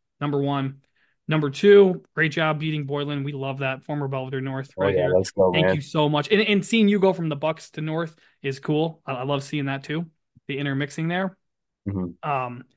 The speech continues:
Speaker 1: the last thing is, well, second to last thing, you sell yourself short when you said high school basketball player, because I watch, and you, um, let me explain. You're not selling yourself short.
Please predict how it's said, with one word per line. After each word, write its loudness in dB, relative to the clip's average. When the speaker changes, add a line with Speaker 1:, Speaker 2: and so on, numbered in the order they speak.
Speaker 1:
the -2
last 0
thing -2
is, -4
well, -10
second -2
to -8
last -8
thing, -8
you -2
sell -2
yourself 0
short -2
when -4
you -4
said -6
high -2
school -4
basketball -4
player, -8
because -4
I 2
watch, 2
and 0
you, -2
um, -10
let -4
me -2
explain. -10
You're 2
not 2
selling 2
yourself -2
short. -8